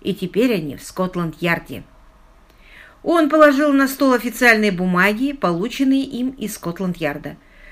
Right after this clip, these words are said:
«Боже мой!» воскликнул адвокат.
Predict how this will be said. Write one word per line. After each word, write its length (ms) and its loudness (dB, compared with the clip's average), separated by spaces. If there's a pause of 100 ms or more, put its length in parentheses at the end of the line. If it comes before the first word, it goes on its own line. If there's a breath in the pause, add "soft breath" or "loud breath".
(260 loud breath)
«Боже 580 2
мой!» 560 2
воскликнул 640 -4
адвокат. 540 -2